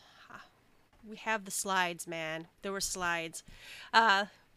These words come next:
the overview of the content, the whole first, like, three slides, shit we already knew, right?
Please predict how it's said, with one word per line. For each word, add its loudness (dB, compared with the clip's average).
the -4
overview 2
of 0
the 0
content, 0
the 2
whole 6
first, 0
like, 2
three -4
slides, 2
shit -4
we 0
already 2
knew, -6
right? -10